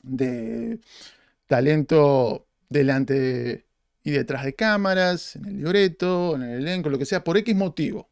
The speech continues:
no nos da. Por ejemplo, Wheel of Time, ¿ok? Que hay mucha gente que dirá, "Oh, la rueda del tiempo es una genialidad". Digo, lo uso como ejemplo porque es, es lo que tengo más, más reciente en, en la memoria.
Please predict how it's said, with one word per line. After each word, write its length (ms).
no 120
nos 160
da. 240
Por 160
ejemplo, 440
Wheel 320
of 160
Time, 380
¿ok? 180
Que 80
hay 60
mucha 220
gente 180
que 40
dirá, 200
"Oh, 320
la 160
rueda 260
del 120
tiempo 520
es 80
una 120
genialidad". 680
Digo, 300
lo 180
uso 200
como 200
ejemplo 400
porque 220
es, 320
es 220
lo 120
que 100
tengo 220
más, 300
más 200
reciente 540
en, 240
en 100
la 100
memoria. 460